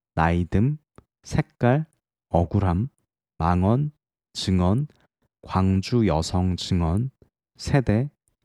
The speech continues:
인권, 퀴어, 혐오, 여성, 여성 노동자, 피해, 동물,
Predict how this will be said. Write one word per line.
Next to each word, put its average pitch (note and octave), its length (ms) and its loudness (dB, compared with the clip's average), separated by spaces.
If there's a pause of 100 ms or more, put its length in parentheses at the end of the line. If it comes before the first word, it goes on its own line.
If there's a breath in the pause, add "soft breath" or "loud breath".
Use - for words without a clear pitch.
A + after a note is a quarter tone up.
인권, A2 580 2 (400)
퀴어, C#3+ 440 2 (360)
혐오, C#3 500 0 (420)
여성, G#2+ 460 0 (360)
여성 F#2 300 2
노동자, F#2 580 0 (440)
피해, B2 480 2 (460)
동물, G2 500 2